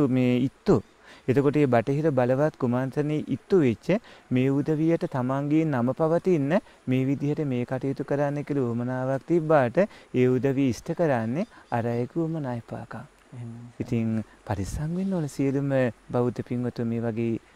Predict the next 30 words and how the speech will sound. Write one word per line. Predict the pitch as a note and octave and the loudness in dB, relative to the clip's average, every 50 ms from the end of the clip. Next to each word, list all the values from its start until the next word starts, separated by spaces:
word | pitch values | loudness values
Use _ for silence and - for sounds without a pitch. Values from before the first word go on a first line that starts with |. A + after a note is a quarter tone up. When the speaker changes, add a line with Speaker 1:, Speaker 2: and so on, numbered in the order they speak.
| _ | _
Speaker 1:
දේවල් | - A#2+ A#2+ B2 A#2 A2+ G#2+ | -4 -2 -2 -2 -2 -4 -6
වලින් | G2+ G#2 G#2+ G#2 A2+ G2+ - - - - _ | -6 -6 -6 -6 -6 -8 -10 -14 -20 -18 _
නොමග | - A#2 A#2 A#2 A#2 C3 | -4 -2 0 0 0 0
යන්න | C#3+ C#3+ D3 D3 D3 | -2 -2 -2 -2 -4
හොඳ | C#3+ C3+ C#3 B2 A#2 | -4 -4 -4 -4 -4
නෑ. | B2 B2 A#2+ A2 - | -2 -4 -4 -4 -4
එයින් | - A#2+ A#2+ B2 C3 - | -2 -2 0 0 -2 -4
අනාථ | - A#2 A2 A#2 B2 B2+ C3 - - | -4 -4 -2 -2 -2 -4 -4 -4 -4
වෙන්නේ | D3+ D3 E3 E3 D#3 D3+ D#3+ G3 D#4 - - - - - | -2 0 0 0 0 0 0 -2 -2 -4 -8 -20 -20 -8
තමන්ගේ | - C#3 B2+ B2+ C3+ C3+ C3+ C#3 C3+ D3+ D#3 D#3 | -4 -2 -2 0 0 -2 -2 -2 0 0 0 0
මෙලොව | C#3+ B2+ A#2+ A#2+ B2+ C#3 C#3+ | 0 0 0 0 0 0 -2
පරලොව | C#3+ - D#3 D3+ D3+ D3+ E3+ F3+ F#3+ | -2 -4 -4 -4 -2 -2 -4 -4 -2
දෙලොව | D3 F#3+ F#3 F#3 F3+ C#3+ A2 | -2 -2 0 0 0 0 2
දියුණුව. | A2+ A#2 A2 A2 A2+ A2+ A2+ - - - - - - _ | 2 2 2 2 0 0 -2 -4 -6 -10 -20 -20 -14 _
තමන්ගේ | - C3+ B2+ C3+ C#3 D3 D#3 E3 F#3 F3 | -2 -2 0 0 0 -2 -2 -2 -2 0
අයහපත | D#3 D#3+ E3 F#3 F#3 D3+ C3+ - A#2 - - A#2+ A2+ - - - - - | 0 -2 -2 -2 -2 -2 -2 -4 -4 0 0 0 0 -2 -6 -20 -16 -8
මේ | - B2+ B2 | -2 -2 0
බුද්ධ | A#2 A2 B2 B2 - - | 2 2 0 0 0 0
ආදී | D3+ D3+ D#3 D3+ C3 D#3+ E3 | 0 0 0 0 0 0 -2
අටතැන්හි | D3 A#2 - B2 - C#3 C3 C3+ C#3 C#3 D3 D3 C#3+ | -2 -2 -4 -6 -6 -4 -4 -4 -4 -4 -4 -4 -4
සැකේ | - - C3 - - D#3+ E3+ - | -4 -4 -4 -2 -2 -2 -2 0
ඇති | - - - C3 | -2 -2 -2 -2
තැන | - C3 C3 D#3+ | -4 -4 -4 -4
කුසලයක් | - - B2 - D#3 D3+ D#3 D#3 D#3 - - | -6 -6 -6 -6 -4 -4 -4 -6 -6 -8 -8
රැඳෙන්නේ | C3 A#2+ A#2 B2+ A#2 B2+ C#3+ D#3 | -6 -4 -2 -2 -2 -2 -4 -4
නැති | D#3 C3+ B2+ - D#3 | -4 -6 -6 -6 -4
බව | D3+ E3+ E3+ | -4 -4 -4
තේරුම් | - - D3 C#3 C3 C3 B2+ A#2+ | -4 -4 -4 -4 -4 -4 -6 -6
ගන්න | A#2+ A#2 A#2+ C#3 | -6 -6 -6 -6
ඕන. | D3+ C#3 C3 C#3 C#3 | -8 -8 -10 -12 -14